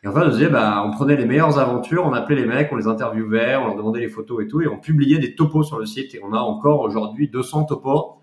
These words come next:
qui sont pour moi, je crois, les plus belles aventures en France. T'as tout, hein, que ce soit de la rando, du vélo, du canot et tout, il y a des pépites incroyables. Et elles sont testées et recommandées par des membres de la communauté. Et ça, c'est incroyable.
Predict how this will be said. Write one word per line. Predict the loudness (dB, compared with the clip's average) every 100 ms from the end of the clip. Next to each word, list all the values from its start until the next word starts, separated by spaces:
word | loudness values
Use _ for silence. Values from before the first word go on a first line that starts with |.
| _ _ _
qui | -8
sont | 0 2
pour | 4 2
moi, | 4 4
je | 2
crois, | 0 2
les | 2
plus | 0 2
belles | 2 4
aventures | 2 2 0 0
en | -2
France. | -2 -2 -2 -2 -12 _ _ _
T'as | -6
tout, | -4 0 0
hein, | 0
que |
ce | -4
soit | -4 0
de |
la | 0
rando, | 2 2 2 2
du | 0
vélo, | 0 2 0
du | -2
canot | -4 -2
et | -2
tout, | 0
il | 0
y |
a |
des | 0 2
pépites | 2 0 -4
incroyables. | -4 -2 -2 -2 -4 _ _ _ _
Et | -4
elles | -2
sont | -2 -4 0
testées | 0 2 4
et |
recommandées | 4 2 0 0 2
par | 2 0
des | 0
membres | -2 -2
de |
la | -2
communauté. | -4 -4 -4 -2 -2 -2
Et | -8
ça, | -2 0
c'est | 0
incroyable. | -4 -4 -2 -2 -4